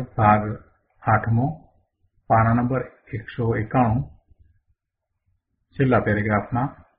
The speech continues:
કહે છે કે વળી હું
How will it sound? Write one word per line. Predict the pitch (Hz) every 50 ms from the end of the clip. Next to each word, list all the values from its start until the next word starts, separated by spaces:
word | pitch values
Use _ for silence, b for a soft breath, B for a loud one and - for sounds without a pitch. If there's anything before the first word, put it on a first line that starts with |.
| _ _ _ _ _ _ _ _ _ _ _ _ _ _ _ _ _ _ _ _ _
કહે | - 110 107
છે | - - 123 127 147 165 - - _ _ _ _ _ _ _ _ _ _ _ _ _
કે | - - 156
વળી | 127 123 123 135 165 180 170 139
હું | 160 170 175